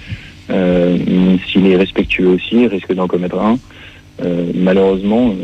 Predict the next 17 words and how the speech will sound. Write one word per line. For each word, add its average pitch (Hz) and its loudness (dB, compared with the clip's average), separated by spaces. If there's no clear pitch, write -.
c'est, 87 -6
c'est, 87 -8
c'est, 87 -6
c'est 92 -8
pour - -8
ça - -2
que - -6
la 82 -12
situation - -8
est 92 -4
grave. 110 -2
C'est 92 -14
qu'en 87 -12
fait, 90 -4
il 87 -8
n'y 87 -10
a 87 -10